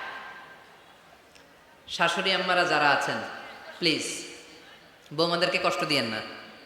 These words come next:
অনেক শাশুড়ি আছে, পান থেকে চুন খসলে রেগে যায়, পদে পদে স্ত্রীর ভুল ধরে, বউয়ের ভুল ধরে, আছে না নাই?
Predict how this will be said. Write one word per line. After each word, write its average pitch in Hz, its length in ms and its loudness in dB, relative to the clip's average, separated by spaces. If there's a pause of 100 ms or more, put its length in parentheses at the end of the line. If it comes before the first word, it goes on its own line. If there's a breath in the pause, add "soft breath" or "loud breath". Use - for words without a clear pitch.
(1600)
অনেক 233 200 8
শাশুড়ি 226 460 8
আছে, 185 280 4 (520)
পান 254 240 8
থেকে 254 260 6
চুন 269 320 2
খসলে 214 380 2 (300)
রেগে 170 280 4
যায়, 117 160 -2 (1000)
পদে 269 280 10
পদে 233 240 8
স্ত্রীর 208 440 4
ভুল 220 180 2
ধরে, 139 220 6 (360)
বউয়ের 180 240 8
ভুল 180 180 2
ধরে, 151 140 4
আছে 143 160 2
না 175 100 4
নাই? 120 160 2